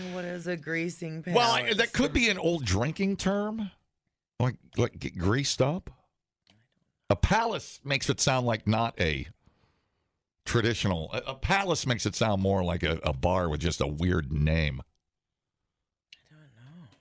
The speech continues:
Speaker 2: But, uh,
Speaker 1: I can't find anything, and nobody's texting in about it.
Speaker 2: But
Speaker 1: 'Cause it's Monday, and they're like, "Don't make me remember the greasing palace."
Speaker 2: un-, unless now, how, now maybe I'm reading this wrong. Here's how the line reads. Maybe I'm, maybe I'm, um,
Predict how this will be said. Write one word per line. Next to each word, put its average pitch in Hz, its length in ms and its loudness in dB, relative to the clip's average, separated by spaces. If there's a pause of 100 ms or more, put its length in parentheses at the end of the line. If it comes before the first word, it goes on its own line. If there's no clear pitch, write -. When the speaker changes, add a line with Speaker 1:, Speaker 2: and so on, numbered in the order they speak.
(100)
Speaker 2:
But, 82 300 2
uh, 76 460 0
Speaker 1:
I - 20 -10
can't 185 180 -6
find 147 220 -2
anything, 135 440 -2
and 123 120 -6
nobody's 143 380 -8
texting 135 400 -12
in 117 100 -10
about 92 300 -12
it. 73 260 -16
Speaker 2:
But 104 400 2 (240)
Speaker 1:
'Cause 131 120 -14
it's 120 140 -12
Monday, 113 440 -10
and 95 100 -14
they're 98 100 -12
like, 101 200 -14
"Don't 127 220 -8
make 113 200 -10
me 104 120 -10
remember 101 420 -10
the 87 80 -14
greasing 101 500 -14
palace." 95 500 -16 (960)
Speaker 2:
un-, 196 240 -6
unless 220 920 -2 (600)
now, 156 220 4
how, 170 160 2 (100)
now 160 120 4
maybe 170 300 2
I'm 143 80 0
reading 135 240 0
this 87 180 -2
wrong. 73 180 0
Here's 139 220 2
how 143 120 2
the 120 100 0
line 101 240 2
reads. 67 340 -8 (1040)
Maybe 117 220 2
I'm, 92 160 -2 (100)
maybe 92 280 2
I'm, 80 240 0
um, 69 180 -2